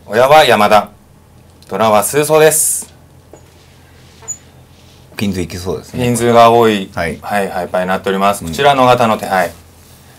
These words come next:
Speaker 1: 統一がやや多いか。こちらは阿部。阿部もまあまあまとまってますね。
Speaker 2: う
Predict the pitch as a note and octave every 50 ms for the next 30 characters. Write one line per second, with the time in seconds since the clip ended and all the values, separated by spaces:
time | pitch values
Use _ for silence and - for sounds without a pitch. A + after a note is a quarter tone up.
0 | - _ _ - - D3 D3+ D#3 D3+ - - D3 D3 D3 D#3+ E3 E3+ E3 E3 -
1 | - - - G#2+ A2+ G#2 F#2 F2 E2 E2+ E2+ D#2+ D#2+ - - - _ _ _ _
2 | _ _ _ _ _ _ - - - _ _ _ _ _ _ _ - - C#3 D3
3 | D3+ D3+ D#3 D#3+ D#3+ - - _ _ - G2 F#2 F2+ F2 E2 - - - _ -
4 | _ _ _ _ _ _ _ _ _ _ _ _ _ _ _ _ _ _ - -
5 | _ _ _ _ - A2 B2 D3 D3+ D#3+ D#3 C#3+ C3 C#3+ D#3 E3 F3 C#3 G#2 F#2
6 | F2 - F#2+ F#2+ F#2 F#2 - F#2+ F2+ F2 F2+ E2+ D#2+ E2+ F#2 G2+ G#2+ A2 A2 G#2+
7 | -